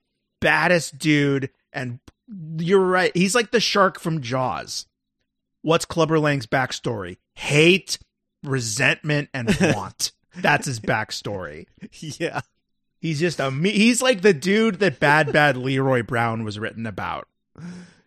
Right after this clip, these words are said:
Speaker 2: Yeah.
Speaker 1: He's like the kind of tough guy that doesn't exist anymore. And he's just, he looks directly at the camera and he's like, "What, what, what, what do you expect about the fight, Clubber?" And he's like, "Pain."
Speaker 2: <laughs>
Speaker 1: Like, hell yeah. I love Thunder Lips.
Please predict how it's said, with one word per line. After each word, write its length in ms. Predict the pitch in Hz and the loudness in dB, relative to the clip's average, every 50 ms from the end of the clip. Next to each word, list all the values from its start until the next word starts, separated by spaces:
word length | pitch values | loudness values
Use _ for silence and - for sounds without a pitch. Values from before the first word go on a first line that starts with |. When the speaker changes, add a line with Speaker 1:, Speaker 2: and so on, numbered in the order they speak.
| _ _ | _ _
Speaker 2:
Yeah. 380 | - - 65 64 - 57 - 123 113 | -12 -8 -8 -8 -8 -8 -10 -6 -4
Speaker 1:
He's 220 | 190 214 208 - | -4 -4 -2 -2
like 260 | 233 240 233 _ _ | -2 -4 -4 _ _
the 100 | _ 240 | _ -4
kind 240 | - - 226 233 233 | 0 2 2 2 2
of 120 | 202 - | 0 -2
tough 260 | - - 208 202 - _ | 0 2 2 2 2 _
guy 200 | 220 208 202 196 | 4 6 6 6
that 120 | 175 147 | 4 2
doesn't 300 | - 156 147 156 160 160 147 | 0 0 0 0 0 0 -2
exist 580 | 139 120 113 110 104 107 120 135 135 - - 147 | -2 -4 -6 -10 -8 -4 -4 -2 -2 -2 -4 -4
anymore. 600 | 135 139 139 131 123 120 113 104 101 92 85 - _ _ _ _ _ _ _ _ - | -4 -2 -2 -2 -2 -4 -4 -6 -6 -6 -8 -10 _ _ _ _ _ _ _ _ -8
And 120 | 180 131 | -6 -4
he's 180 | 139 165 156 139 | -2 -4 -2 -2
just, 220 | 170 156 - - _ _ _ _ _ _ _ _ _ _ _ _ _ _ - - | -2 -2 -4 -8 _ _ _ _ _ _ _ _ _ _ _ _ _ _ -10 -4
he 180 | 185 190 202 196 | -2 0 2 4
looks 240 | 196 202 196 - - | 4 4 2 2 2
directly 400 | - 190 185 185 175 175 175 175 | 2 4 4 4 4 4 2 2
at 80 | 160 | 2
the 80 | 139 160 | 0 -6
camera 400 | _ - 160 156 156 156 147 143 | _ -2 0 2 2 2 2 0
and 60 | 131 123 | -2 -2
he's 100 | 131 - | -4 -6
like, 100 | 139 139 | -6 -4
"What, 140 | 175 208 196 | -2 0 2
what, 120 | 202 214 190 220 208 208 220 | 2 4 6 6 6 6 4
what, 140 | 208 220 220 | 4 2 4
what 80 | 202 226 | 4 4
do 40 | 226 | 2
you 40 | |
expect 300 | 233 - - 247 247 - | 2 0 2 2 2 2
about 160 | - 226 220 - | 2 0 0 0
the 40 | |
fight, 320 | 160 _ - 214 240 - _ | -2 _ 2 2 2 2 _
Clubber?" 280 | - 165 170 170 214 | 0 0 2 2 2
And 80 | 220 190 | 0 -2
he's 80 | 151 - | -2 -6
like, 80 | 120 _ _ _ | -8 _ _ _
"Pain." 500 | - 117 110 110 107 104 98 95 92 - _ _ _ _ _ _ _ _ _ _ _ - | -4 -2 0 0 -2 -2 -4 -8 -14 -18 _ _ _ _ _ _ _ _ _ _ _ -4
Speaker 2:
<laughs> 560 | 156 135 - 135 123 131 - - 117 - 147 | -4 -4 -2 -6 -6 -6 -8 -8 -10 -10 -6
Speaker 1:
Like, 220 | 160 147 135 120 123 95 _ _ _ _ _ _ _ _ - | -6 -6 -6 -8 -12 -20 _ _ _ _ _ _ _ _ -10
hell 220 | 160 165 170 160 | -6 -6 -4 -6
yeah. 300 | 143 127 110 101 82 - - _ _ _ _ - 127 160 | -6 -8 -10 -12 -14 -16 -20 _ _ _ _ -20 -14 -6
I 140 | - 151 180 | -4 -2 0
love 420 | 196 196 180 180 190 208 190 151 | 0 2 2 4 4 4 2 0
Thunder 400 | - - 185 175 175 156 160 151 | -2 -2 0 0 2 0 0 0
Lips. 440 | 135 123 107 87 _ - - - - | 0 -2 -4 -6 _ -12 -14 -14 -16